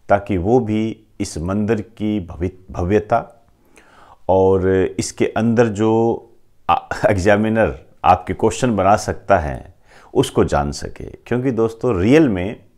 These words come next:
हमें कोई भी टॉपिक होता है, उसमें से ये जानना आवश्यक होता है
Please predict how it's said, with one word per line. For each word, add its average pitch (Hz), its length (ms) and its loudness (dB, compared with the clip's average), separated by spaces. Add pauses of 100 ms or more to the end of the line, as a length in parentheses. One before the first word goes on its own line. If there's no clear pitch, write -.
(1700)
हमें 160 540 4 (560)
कोई 185 260 10
भी 156 360 6
टॉपिक 131 480 2
होता 95 320 4
है, 85 440 0 (800)
उसमें 135 280 0
से 131 200 0
ये 123 220 2
जानना 127 400 6
आवश्यक 123 400 4
होता 95 280 -2
है 73 420 -10